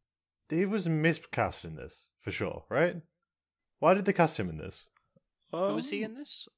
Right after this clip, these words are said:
Speaker 3: I
Speaker 2: Colin
Speaker 3: think it
Speaker 2: Hanks?
Speaker 3: was,
Speaker 1: The
Speaker 3: it was
Speaker 1: main
Speaker 3: the
Speaker 1: guy, the
Speaker 3: lead.
Speaker 1: main guy, yeah.
Speaker 3: I feel
Speaker 2: Oh,
Speaker 3: like
Speaker 2: right.
Speaker 3: it, it's his character that was just weird, isn't it?
Speaker 2: Yeah,
Speaker 1: Well, it's
Speaker 2: I don't
Speaker 1: like,
Speaker 2: think
Speaker 1: could,
Speaker 2: he was the problem so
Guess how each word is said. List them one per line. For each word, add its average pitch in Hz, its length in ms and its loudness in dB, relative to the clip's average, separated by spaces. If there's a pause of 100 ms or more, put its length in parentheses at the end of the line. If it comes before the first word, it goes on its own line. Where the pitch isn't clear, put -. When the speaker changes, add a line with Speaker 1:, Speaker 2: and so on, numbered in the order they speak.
Speaker 3:
I 160 80 2
Speaker 2:
Colin - 220 0
Speaker 3:
think - 20 4
it 381 100 2
Speaker 2:
Hanks? 359 60 -2
Speaker 3:
was, 302 100 -10
Speaker 1:
The 151 60 8
Speaker 3:
it - 40 8
was - 40 4
Speaker 1:
main 196 200 12
Speaker 3:
the - 20 6
Speaker 1:
guy, 95 220 8
the 92 60 -2
Speaker 3:
lead. 131 100 2
Speaker 1:
main 175 200 8
guy, 147 300 6
yeah. 107 320 0 (460)
Speaker 3:
I - 120 6
feel 233 40 8 (160)
Speaker 2:
Oh, 403 160 8
Speaker 3:
like - 80 -12
Speaker 2:
right. 117 280 -4
Speaker 3:
it, - 20 0
it's 185 180 -2
his 196 180 -6
character - 760 0
that 85 200 -6
was 87 160 -10
just - 320 -14 (500)
weird, 85 460 -8
isn't 80 80 -12 (140)
it? 80 60 -18
Speaker 2:
Yeah, - 60 -6
Speaker 1:
Well, 180 60 6
it's 196 80 4
Speaker 2:
I 175 40 4
don't 202 80 6
Speaker 1:
like, - 100 4
Speaker 2:
think 175 140 -6
Speaker 1:
could, 196 140 0
Speaker 2:
he 196 60 -8
was 160 140 -6
the 135 120 -18
problem - 300 -20
so - 220 -20